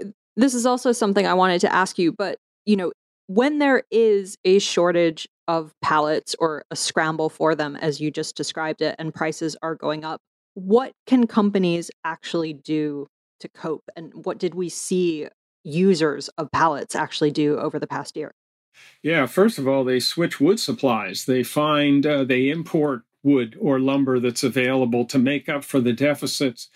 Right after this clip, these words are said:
Speaker 2: domestically. So it's, it's basically the pallet industry trying to find raw material, dealing with labor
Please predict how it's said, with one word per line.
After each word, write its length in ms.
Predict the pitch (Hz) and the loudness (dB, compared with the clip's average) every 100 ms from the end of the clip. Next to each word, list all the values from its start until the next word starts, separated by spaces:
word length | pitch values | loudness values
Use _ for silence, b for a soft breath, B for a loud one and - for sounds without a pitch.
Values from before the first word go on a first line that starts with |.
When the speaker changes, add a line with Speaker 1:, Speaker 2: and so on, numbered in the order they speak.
| b b - | b b -2
Speaker 2:
domestically. 680 | 127 143 160 - 131 120 | 2 2 2 -2 -2 -2
So 300 | 113 - 151 | -2 0 0
it's, 240 | 143 127 - B B B B | 0 0 -8 B B B B
it's 280 | 160 151 - | 2 2 0
basically 640 | 123 123 196 - 160 156 143 | -2 2 2 0 -4 0 2
the 100 | 123 | 2
pallet 580 | - - 208 233 175 - | -4 -2 0 2 2 0
industry 760 | 151 135 123 120 - 131 123 | 0 2 0 -2 0 2 2
trying 580 | 117 - 160 180 202 220 | 0 -4 0 0 2 2
to 60 | 185 | 2
find 540 | - 170 165 160 151 127 | 0 0 0 2 0 2
raw 240 | 143 139 | 2 2
material, 960 | 135 123 - 170 170 139 120 113 127 131 _ _ _ _ _ _ _ _ 120 | 0 -2 -4 0 2 2 2 0 -2 -10 _ _ _ _ _ _ _ _ -4
dealing 440 | 131 156 196 214 | 0 2 2 2
with 220 | 220 220 | 0 0
labor 600 | 196 185 160 143 165 185 | 0 2 0 0 0 -2